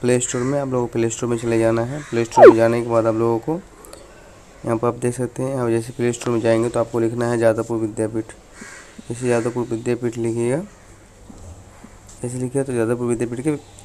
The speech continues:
ऐप आ जाएगा। ऐप आने के बाद आप लोग इंस्टॉल कर लीजिएगा। देख सकते हैं मेरा इंस्टॉल किया हुआ है। तो इंस्टॉल करने के बाद आप लोगों को फ़ाइव क्लास एडमिशन के बारे में कौन सा वर्जन में होगा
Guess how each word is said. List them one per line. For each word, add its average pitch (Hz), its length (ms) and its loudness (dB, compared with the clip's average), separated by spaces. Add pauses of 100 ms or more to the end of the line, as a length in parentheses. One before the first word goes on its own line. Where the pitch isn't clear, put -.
ऐप 117 160 2
आ 113 120 6
जाएगा। 117 300 -2 (180)
ऐप 123 100 -6
आने 120 240 0
के 120 60 -4
बाद 131 120 0
आप 131 120 -2
लोग 135 260 -6 (140)
इंस्टॉल 120 340 0
कर 113 140 -2
लीजिएगा। 107 380 0
देख 113 240 -6
सकते 123 240 -6
हैं 120 60 0
मेरा 117 180 -2
इंस्टॉल 113 360 0
किया 113 200 -2
हुआ 110 240 4
है। 110 60 0 (640)
तो 120 60 -4
इंस्टॉल 120 340 0
करने 120 300 0
के 117 100 -4
बाद 117 140 2
आप 113 80 0
लोगों 120 240 0
को 180 200 0 (1000)
फ़ाइव 117 300 0
क्लास 123 280 0
एडमिशन 117 380 -2
के 123 120 -4
बारे 113 200 4
में 139 220 0 (580)
कौन 127 180 2
सा 123 180 2 (1080)
वर्जन 120 240 2
में 120 180 2
होगा 117 300 0